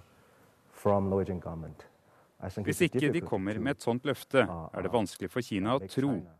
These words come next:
Speaker 2: at Norge mener alvor når de sier de vil bedre forholdet til Kina, sier professor Tsui.
Speaker 1: make a Chinese government to believe that, uh, Norwegian government is full of good, uh,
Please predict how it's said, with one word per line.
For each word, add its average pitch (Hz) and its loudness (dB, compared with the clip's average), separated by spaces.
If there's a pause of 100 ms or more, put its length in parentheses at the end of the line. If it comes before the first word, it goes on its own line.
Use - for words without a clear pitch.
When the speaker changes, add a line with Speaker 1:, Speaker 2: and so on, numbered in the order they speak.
Speaker 2:
at - -2
Norge 101 2
mener 113 2
alvor 113 6 (400)
når 127 2
de 160 -2
sier 117 4
de 127 -2
vil 147 0
bedre 131 2
forholdet 85 0
til 113 -2
Kina, 98 2 (200)
sier - 0
professor 90 -6 (100)
Tsui. 95 -2 (460)
Speaker 1:
make 101 8
a - 0
Chinese 104 10
government 92 6
to 95 4 (920)
believe 110 12
that, 90 2
uh, 87 0 (440)
Norwegian 107 12
government 92 4 (600)
is 92 4
full 110 10
of 90 2 (1200)
good, 98 4 (300)
uh, 90 2